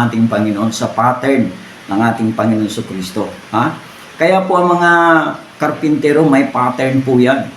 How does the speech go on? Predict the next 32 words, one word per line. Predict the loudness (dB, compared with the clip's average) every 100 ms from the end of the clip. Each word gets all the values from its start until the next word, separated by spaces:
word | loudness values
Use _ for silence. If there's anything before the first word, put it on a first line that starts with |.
| -8 -4
na? | -4 -6 -16 -20 -20 -4
At | -2 0
kapag | -2 -2 0
ka, | 2 4 4 4 4 2 0 -8 -8
eh, | 0 2 2 2
hindi | 0 2
ho | 2 4
dumaan | 4 4 4 2
ang |
pattern, | 2 0 0 0 -2
alam | -2 -2
natin, | 0 -2 -2 0
reject | 2 0 -2 -2
yan, | -2 -2
hindi | -2 -2
po | -4
tatanggapin, | -2 -2 -2 -6 -6 -6 -6 -6
no? | -8 -10 -12 -20 -20 -6 -2
Ayan. | 0 0 -4 -12 -6
So, | 0 2 4
a-, | 2 0 0
ano | 0 0
ang |
pattern | 0 -2 0 0
ng | 0 2
ating | 0 0 -2
Panginoon | 2 2 2 0 0
sa | 0 0
paggawa | 2 4 2 2
po | 2
ng | 2
alagad? | 2 0 0 -2